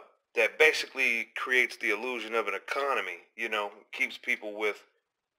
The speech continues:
a job to do all this work that I did here. God knows how much it would cost if I had to take it into a shop, but I did it. I'm quite proud of my work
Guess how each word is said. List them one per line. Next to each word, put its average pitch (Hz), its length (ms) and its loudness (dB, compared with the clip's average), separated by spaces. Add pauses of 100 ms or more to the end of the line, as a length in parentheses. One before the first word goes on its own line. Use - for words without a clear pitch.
(100)
a 104 80 0
job 98 560 4 (560)
to 110 80 -14
do 117 180 0
all 110 140 6
this 117 240 -2
work 117 180 -2
that 104 100 -2
I 104 100 2
did 107 240 0
here. 113 200 -4
God 95 380 0
knows 113 340 0
how 104 140 -2
much 101 260 -4
it 113 80 -6
would 110 160 -4
cost 113 380 2
if - 80 -8
I 110 80 0
had 113 100 0
to - 60 -18
take 117 240 -4
it 110 60 -4
into 113 280 -4
a 104 40 -6
shop, 107 420 0
but 107 180 -4 (180)
I 104 120 0
did 120 260 2
it. 123 240 0 (560)
I'm 101 80 -4
quite 113 360 2
proud 135 260 6
of 104 80 -4
my 101 180 2
work 104 320 -2